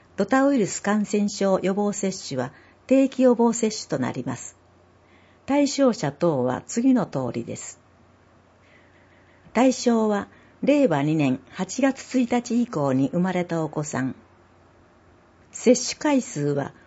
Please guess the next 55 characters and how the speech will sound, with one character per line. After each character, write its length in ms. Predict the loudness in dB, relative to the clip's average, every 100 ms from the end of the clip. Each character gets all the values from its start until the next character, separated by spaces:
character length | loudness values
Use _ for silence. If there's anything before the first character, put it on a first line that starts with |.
| _
ワ 140 | -2
ク 120 | -2 -4
チ 160 | -2
ン 80 | 0
に 100 | 2
よ 100 | 0
っ 40 |
て 240 | -2 -4 -2
異 180 | -2 0
な 140 | -2
り 120 | -2 -4
ま 120 | -6
す。 240 | -10 -20 _ _ _ _ _ _ _ _ _ _ _
ロ 100 | 0
タ 120 | 2
リ 160 | 2 0
ッ 60 | -4
ク 100 | -10
ス 180 | -4
二 140 | -2 -2
回、 320 | -2 -4 -6 _ _ _
ロ 80 | 0
タ 160 | 0 2
テ 120 | 0
ッ 60 | 0
ク 220 | -4 -4
三 300 | 0 2 2
回 280 | 0 0 0
の 240 | -2 -4 -14 -10
い 100 | -6
ず 140 | 0
れ 120 | 0 2
か 140 | 2
の 120 | 2
ワ 120 | 0
ク 120 | -4 -6
チ 180 | -2
ン 180 | 0 0
を 80 | -2
選 260 | -2 -2 -2
ん 40 |
で 100 | -2
受 180 | -2 -4
け 20 | -6
ま 140 | -6
す。 220 | -10 -20 _ _ _ _ _ _ _ _ _ _ _ _ _ _ _ _ -6
ロ 80 | -4
タ 140 | 0
リ 140 | 0 -2
ッ 40 |
ク 140 | -4 -8
ス 140 | -4
二 120 | -4
回 300 | -2 -2 0
の 220 | 0 -4